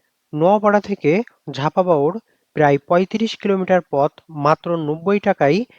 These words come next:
কভার করতে পেরেছিলাম এক ঘন্টারও কম সময়ে। যেহেতু সকাল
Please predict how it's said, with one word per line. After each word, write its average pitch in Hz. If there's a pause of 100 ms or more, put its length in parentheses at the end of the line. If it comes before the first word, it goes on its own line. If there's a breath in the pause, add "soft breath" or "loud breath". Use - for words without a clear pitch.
(260 soft breath)
কভার 175
করতে 185
পেরেছিলাম 180 (440)
এক 160 (160)
ঘন্টারও 175 (340)
কম 143 (120)
সময়ে। 123 (680)
যেহেতু 185 (380)
সকাল 170